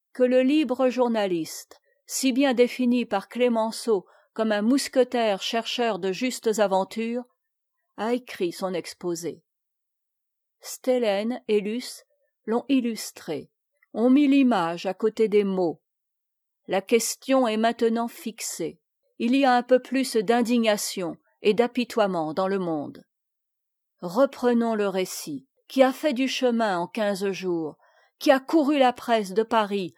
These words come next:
de la France, du monde entier, qui a occupé hier la séance de la Chambre, qui est à l'officiel ce matin.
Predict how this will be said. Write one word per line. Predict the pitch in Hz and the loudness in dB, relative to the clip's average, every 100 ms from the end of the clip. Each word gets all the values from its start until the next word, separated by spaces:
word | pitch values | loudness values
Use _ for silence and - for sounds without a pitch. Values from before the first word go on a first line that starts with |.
| _ - | _ -2
de | 220 | 2
la | 233 | 2
France, | 233 - 247 214 180 - - _ | 2 2 4 4 0 -8 -14 _
du | 185 247 | 2 6
monde | 247 294 233 | 8 8 6
entier, | 196 190 - 170 143 _ _ _ _ _ | 2 0 -4 -4 -6 _ _ _ _ _
qui | - | 0
a | 269 285 | 4 6
occupé | 330 302 302 311 262 | 4 0 0 0 0
hier | 202 277 262 | 4 4 4
la | 226 | 0
séance | 233 - 254 226 202 - | -2 -2 0 2 0 -2
de | 202 | -2
la | 202 190 | -2 -2
Chambre, | - - 165 147 139 143 _ _ _ _ | -4 -6 -6 -6 -8 -14 _ _ _ _
qui | - 277 | -4 -2
est | 277 | 0
à | 294 | 2
l'officiel | 277 311 302 269 - 262 202 170 | 2 0 -2 -4 0 0 0 -4
ce | - | -6
matin. | 208 175 - 165 135 | -4 -4 -6 -10 -10